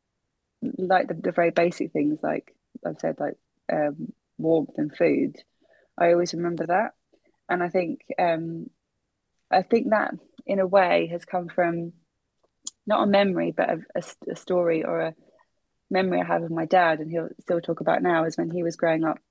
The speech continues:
they didn't have that. He very much grew up, they grew up in poverty, and, um, you know, they didn't, they didn't have food. He would remember being, like, starving hungry, and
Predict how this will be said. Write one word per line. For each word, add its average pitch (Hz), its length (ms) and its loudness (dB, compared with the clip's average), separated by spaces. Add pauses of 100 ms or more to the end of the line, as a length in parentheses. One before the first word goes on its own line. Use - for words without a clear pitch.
(120)
they 165 120 2
didn't 165 280 0
have 151 160 -6
that. - 240 0
He 170 100 -2
very 165 180 -2
much - 220 -10
grew 170 180 2
up, - 160 -2 (380)
they 180 120 0
grew 185 180 6
up - 160 -2
in 170 260 -4 (680)
poverty, - 640 -2
and, 160 400 -4 (100)
um, 160 440 0 (140)
you 175 100 -2
know, 165 100 0
they 165 120 0
didn't, 180 320 -2 (180)
they 175 120 -2
didn't 180 260 0
have 165 140 -8
food. 165 380 -2
He 170 140 -2
would 160 160 -6
remember 165 240 -6
being, 156 300 -6
like, 151 180 -10
starving 156 320 -4
hungry, 165 500 -4 (640)
and 160 320 0